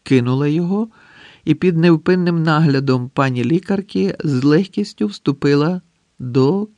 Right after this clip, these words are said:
кінематографічного факультету. І тепер мала плани, які здавалися Марині нереальними, але цікавими, як космос.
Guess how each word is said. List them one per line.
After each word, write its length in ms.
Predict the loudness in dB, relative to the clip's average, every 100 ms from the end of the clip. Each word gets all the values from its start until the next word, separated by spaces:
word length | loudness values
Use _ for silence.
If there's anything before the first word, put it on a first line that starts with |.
| _
кінематографічного 1200 | -4 -2 0 -2 -4 -4 -6 -6 -6 -6 -6 -10 -10
факультету. 760 | -12 -12 -12 -10 -14 -14 -18 _ _ _ _ _ _ _ _ _ _ -20 -10
І 100 | -4
тепер 340 | -2 2 2 4
мала 300 | 2 2 0
плани, 500 | -2 -2 0 0 0
які 560 | 0 0 0 0 0
здавалися 600 | -2 -2 0 0 0 -2 -4
Марині 580 | -2 -2 -2 -2 -6 -10 _ _ _
нереальними, 960 | -4 0 0 0 0 -2 -4 -8 -12 -14 _ _ _ _ _ _
але 280 | -2 2 2
цікавими, 840 | 0 -6 -4 0 0 -2 -6 -8 -12 _
як 260 | -4 -2 -4 _
космос. 600 | -8 -8 -10 -14 -14